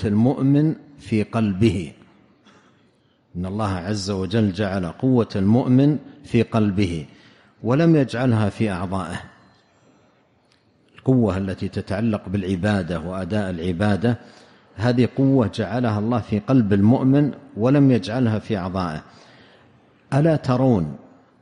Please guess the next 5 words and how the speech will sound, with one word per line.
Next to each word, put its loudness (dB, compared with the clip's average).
الشيخ، -2
يعني -4
المسن، 2
الرجل -4
الكبير، -4